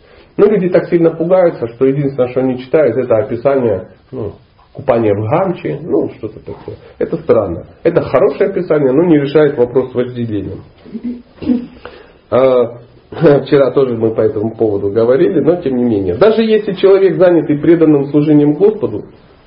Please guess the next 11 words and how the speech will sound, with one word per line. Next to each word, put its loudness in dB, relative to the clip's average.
если -8
человек, 2
занятый 4
преданным 2
служением 2
Господу, -2
совершает 0
отвратительный 0
поступок, -2
суду-, -4
э, -2